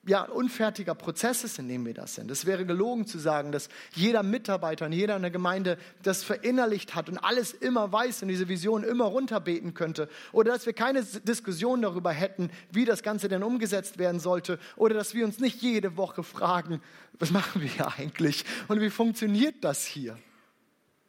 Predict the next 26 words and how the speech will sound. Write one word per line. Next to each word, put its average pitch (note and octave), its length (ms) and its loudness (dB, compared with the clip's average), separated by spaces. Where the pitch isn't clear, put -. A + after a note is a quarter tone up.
Aber F#3+ 220 4
wir F#3+ 120 6
haben A#3+ 140 0
uns A#3+ 140 -4
vor G#3+ 100 -2
einigen G3+ 320 0
Jahren F#3+ 260 2
dem G3 200 -2
gestellt G#3 500 0
und D3 220 -10
für G#3 220 4
uns A3 580 0
als - 220 0
Kirche G#3+ 340 0
hat F3 140 -4
uns F3 140 -4
das D#3+ 200 -6
so B3 140 0
viel A#3+ 240 -2
Klarheit G3+ 680 -2
in D#3 120 -6
unsere D3+ 260 -6
Arbeit, E3 400 -4
unsere C3+ 180 -10
Gemeindearbeit D#3 680 -4
gebracht. - 420 -18